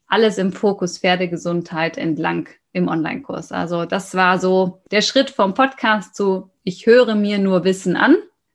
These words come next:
zu wirklich, ich gehe den Schritt und mache aktiv was im Leben meines Pferdes, dass ich das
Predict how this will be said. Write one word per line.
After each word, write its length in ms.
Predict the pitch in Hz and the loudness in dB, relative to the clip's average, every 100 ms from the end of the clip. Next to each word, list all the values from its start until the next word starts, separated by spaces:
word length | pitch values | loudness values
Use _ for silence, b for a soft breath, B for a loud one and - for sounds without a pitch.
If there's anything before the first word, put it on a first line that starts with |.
| _ - | _ -12
zu 340 | - 233 214 | -2 0 4
wirklich, 640 | 226 226 214 208 - - _ _ | 2 4 2 2 0 -10 _ _
ich 300 | 185 185 - | -2 -2 -8
gehe 300 | 165 208 226 | -2 2 4
den 160 | 190 190 | 4 -2
Schritt 540 | - - 220 226 - - | -4 0 0 0 -12 -6
und 300 | 190 185 180 | -2 0 0
mache 420 | 180 185 196 - | 0 0 -4 -4
aktiv 720 | 202 202 - - 202 202 - - | -4 -4 -16 -10 -6 -6 -8 -2
was 380 | 180 180 - _ _ _ | -2 -2 -16 _ _ _
im 340 | 226 226 208 | 2 2 0
Leben 340 | 175 202 208 190 | 0 0 0 -2
meines 380 | 175 175 175 | -4 -6 -10
Pferdes, 440 | - 220 220 214 - | -6 -6 -4 -8 -10
dass 200 | 185 180 | -12 -12
ich 120 | 180 | -10
das 320 | 175 180 - | -8 -8 -14